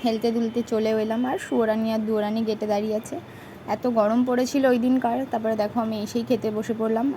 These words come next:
আর এটা হচ্ছে সোনু, আর এটা হচ্ছে আমার ভাই। দেখো, ওকে আমি বললাম, "একটা হাম্পু করে দাও," ও হাম্পুও করে দিল। তারপর আমরা খেতে বসে পড়লাম। প্রথমে আমি চেয়ার টেবিলে বসছিলাম, তারপরে দেখি না, নিচেই বসি, শান্তি। তারপরে দেখো,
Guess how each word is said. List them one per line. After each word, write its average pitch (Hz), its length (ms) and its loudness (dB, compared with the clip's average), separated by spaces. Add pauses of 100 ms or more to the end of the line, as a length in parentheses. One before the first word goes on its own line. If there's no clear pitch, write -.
আর 196 120 0
এটা 202 140 -2
হচ্ছে 214 220 -4
সোনু, 277 260 0
আর 392 140 0
এটা 220 180 -2
হচ্ছে 214 280 -4
আমার 208 200 0
ভাই। 208 280 4 (440)
দেখো, 254 200 4
ওকে 240 140 0
আমি 226 160 0
বললাম, 220 220 2
"একটা 220 200 -2
হাম্পু 226 220 0
করে 226 180 2
দাও," 226 180 2
ও 220 40 2
হাম্পুও 214 440 0
করে 208 160 -2
দিল। 214 220 -4 (420)
তারপর 269 180 -4
আমরা 254 220 4
খেতে 247 260 0
বসে 240 220 0
পড়লাম। 233 420 2 (460)
প্রথমে 294 240 4
আমি 381 100 4
চেয়ার 240 300 4
টেবিলে 226 240 2
বসছিলাম, 269 420 0
তারপরে 208 260 0
দেখি 202 180 -2
না, 214 120 -2 (220)
নিচেই 208 380 0
বসি, 202 360 -4
শান্তি। 202 380 -2 (400)
তারপরে 285 220 -2
দেখো, 277 380 2